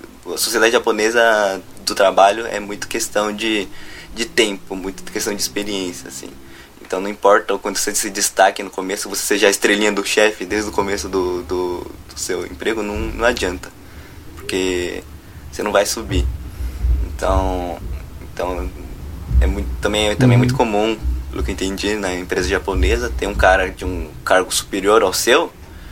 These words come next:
Speaker 1: que faz muito menos que você.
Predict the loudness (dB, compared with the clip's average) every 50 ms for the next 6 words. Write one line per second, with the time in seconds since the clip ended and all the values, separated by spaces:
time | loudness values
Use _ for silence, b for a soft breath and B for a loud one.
0 | B B B B -14 -10 -6 -4 -4 -2 -2 -2 -4 -4 -4 -6 -6 -8 -10 -14
1 | -16 -2 4 6 6 8 6 4 2 0 -2 -4 -6 -6 -8 -8 -10 -8 -6 -4
2 | -4 -2 -2 0 2 6 6 6 6 4 2 -2 -2 -2 -2 0 0 0 0 0
3 | 0 -2 -2 -4